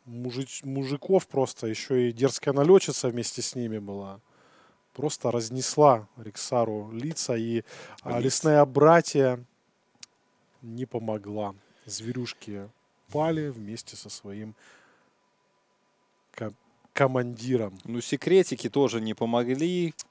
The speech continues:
Speaker 2: Казалось бы, да, ты хочешь защитить стол, а тебе по лицу, и звери такие: "Что делать? На поляну или к хозяину?" На поляну к хозяину, вроде хозяин сказал: "К поляне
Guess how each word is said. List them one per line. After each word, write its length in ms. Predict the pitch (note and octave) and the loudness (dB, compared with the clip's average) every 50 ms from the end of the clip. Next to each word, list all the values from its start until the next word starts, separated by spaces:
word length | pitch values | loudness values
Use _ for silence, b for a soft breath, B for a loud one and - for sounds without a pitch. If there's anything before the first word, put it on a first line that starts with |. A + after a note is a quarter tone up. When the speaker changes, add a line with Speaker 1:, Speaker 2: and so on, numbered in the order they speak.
| _ _ | _ _
Speaker 2:
Казалось 680 | - A#2 A2+ G2+ G#2 C3 C#3 C#3+ C3+ B2+ A#2+ G#2+ - | -2 -2 -2 0 2 4 6 6 6 6 4 2 0
бы, 200 | A2 G#2 A#2 A2 | -4 -4 -4 -2
да, 200 | G#2 B2 C#3 C#3 | 4 6 6 6
ты 140 | - - B2 | 6 4 -2
хочешь 420 | - - C3+ B2 - - A#2 G#2 | -2 -2 -2 -2 -2 -4 -6 -6
защитить 600 | G#2+ A2 B2+ A#2+ - - - - - - A2+ - | -4 -6 -6 -6 -6 -8 -10 -8 -8 -8 -8 -6
стол, 460 | - - - - D3+ D3+ D3 C#3+ C#3+ - | -8 -10 -4 0 2 4 4 4 4 4
а 140 | B2+ B2 A2 | 2 2 2
тебе 340 | - - C3 B2 C3 B2 A2+ | 2 -2 -2 2 4 4 4
по 220 | - _ C#3 C3 | 4 _ 8 8
лицу, 580 | B2+ C3+ C#3 C3 - - - - D3+ D3+ D3 - | 8 8 4 2 0 -4 -4 -4 -2 -2 -4 -4
и 100 | - C#3 | -6 -8
звери 380 | A2+ A2 A#2 B2 C#3+ C#3+ B2+ B2+ | -8 -8 -4 0 2 2 2 2
такие: 380 | - - B2+ A2+ - C3 B2 A2 | 0 0 -2 -4 -4 -8 -8 -6
"Что 280 | - - - D#3+ D#3+ | -6 -4 0 2 0
делать? 600 | C#3+ B2 B2+ D3 D#3+ D3 C3 A2+ G#2 - - - b b b b _ | 2 2 4 6 6 8 8 6 4 2 -4 -12 b b b b _
На 180 | A#2+ A#2+ B2+ B2+ | 4 6 6 6
поляну 640 | - - D3 D3+ D#3 F3 E3+ D3+ C#3 C3+ B2+ C3 | 8 8 6 8 8 8 8 8 8 6 2 -4
или 320 | - A#2+ D#3 D3+ C3+ C3+ | -4 -4 -4 0 0 0
к 80 | B2 - | 0 0
хозяину?" 600 | - - C3 A#2+ A#2 C#3 D3+ C3+ B2 A2+ A2 A2 | 4 4 4 4 6 6 6 6 6 6 4 2
На 120 | A2+ A2+ | 2 2
поляну 400 | - - C#3 C#3+ C#3+ C3 A#2+ A#2+ | 4 4 6 6 6 4 4 2
к 80 | A2 - | -4 2
хозяину, 540 | - C#3 C3 A#2+ C3+ D#3 C#3+ B2+ A#2+ A#2+ A#2 | 4 4 4 6 6 8 8 8 6 4 0
вроде 340 | A2+ B2+ B2+ A#2+ A2+ B2 A2+ | 0 0 0 2 2 0 0
хозяин 400 | - C#3+ C3+ - D3 C3+ A#2 - | 0 0 0 2 2 2 2 0
сказал: 420 | - - C#3+ A#2+ C#3 C3+ A#2+ A#2+ - | 0 0 2 4 6 4 4 4 0
"К 100 | - - - | -6 -14 4
поляне 680 | - D#3+ D3+ D3+ E3 E3+ E3 D3+ C3+ B2 G#2+ F#2 - | 8 8 8 10 10 10 10 10 10 8 4 2 0